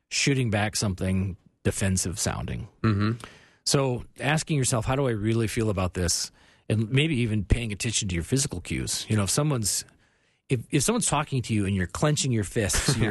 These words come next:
Speaker 1: you're, you're getting tense, you know,
Speaker 2: Yes.
Speaker 1: you're biting your tongue, you're shifting
Speaker 2: That
Speaker 1: your
Speaker 2: vein
Speaker 1: chair.
Speaker 2: on your forehead starting to bulge.
Speaker 1: Right? Your
Speaker 2: Yeah.
Speaker 1: eyebrows get all
Speaker 2: Mm-hmm.
Speaker 1: crunched up, and you're realizing, "This is just making me mad."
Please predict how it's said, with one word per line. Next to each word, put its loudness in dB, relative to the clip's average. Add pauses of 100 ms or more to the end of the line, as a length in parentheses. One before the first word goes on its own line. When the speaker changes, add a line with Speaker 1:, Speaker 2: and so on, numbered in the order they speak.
Speaker 1:
you're, 0
you're 0
getting 0
tense, 0
you 2
know, 2
Speaker 2:
Yes. 2
Speaker 1:
you're 0
biting 0
your 0
tongue, -2
you're 0
shifting 0
Speaker 2:
That 2
Speaker 1:
your 0
Speaker 2:
vein 2
Speaker 1:
chair. 2
Speaker 2:
on 2
your 2
forehead 0
starting -2
to -2
bulge. -2
Speaker 1:
Right? 2
Your 0
Speaker 2:
Yeah. 2
Speaker 1:
eyebrows 0
get 0
all 0
Speaker 2:
Mm-hmm. 2
Speaker 1:
crunched 0
up, -2
and 0 (540)
you're 4
realizing, 0
"This 2
is -2
just 0
making 0
me -2
mad." 0